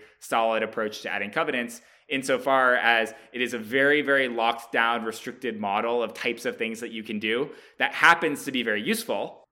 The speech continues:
that you can do a lot of great things with, but none of these sort of socially dangerous things people might worry about.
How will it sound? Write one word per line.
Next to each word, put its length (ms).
that 120
you 80
can 120
do 180
a 20
lot 160
of 100
great 220
things 240
with, 200
but 260
none 160
of 100
these 160
sort 160
of 300
socially 480
dangerous 500
things 180
people 200
might 180
worry 160
about. 240